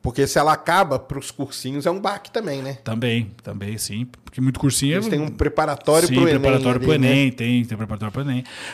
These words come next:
Speaker 2: Mas assim, também se acabar essa prova, as universidades voltam a ter os seus vestibulares.
Speaker 1: Voltam a ter.
Speaker 2: E aí você vai ter muito mais vestibular pra se estudar e vai continuar.
Speaker 1: Porque nesse período, o tanto de faculdade que surgiu, né?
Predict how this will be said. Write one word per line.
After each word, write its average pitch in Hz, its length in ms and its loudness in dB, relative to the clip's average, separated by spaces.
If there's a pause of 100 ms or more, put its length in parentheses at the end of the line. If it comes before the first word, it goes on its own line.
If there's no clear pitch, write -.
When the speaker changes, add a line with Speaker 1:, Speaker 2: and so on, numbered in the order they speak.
Speaker 2:
Mas 311 140 -2
assim, 196 240 0
também 160 200 2
se - 80 0
acabar 160 260 0
essa 170 180 0
prova, 220 600 2
as 127 280 0
universidades 147 560 0
voltam 156 400 4
a 190 40 -4
ter 180 140 -4
os 170 80 -2
seus 190 160 2
vestibulares. 240 760 0
Speaker 1:
Voltam 104 220 -18
a - 20 -20
ter. - 160 -10
Speaker 2:
E 120 80 -2
aí 127 340 2
você - 80 -2
vai 175 100 2
ter 196 140 2
muito 190 540 8
mais 202 180 0
vestibular 185 380 2
pra 180 120 0
se 175 140 -2
estudar 190 640 -2
e 254 60 -4
vai 247 120 -6
continuar. 262 300 0
Speaker 1:
Porque 170 180 2
nesse 165 320 -2
período, 160 360 -2
o - 20 -4
tanto 165 200 0
de 170 60 -14
faculdade 151 460 -2
que - 80 -18
surgiu, 139 340 -2
né? 175 200 -2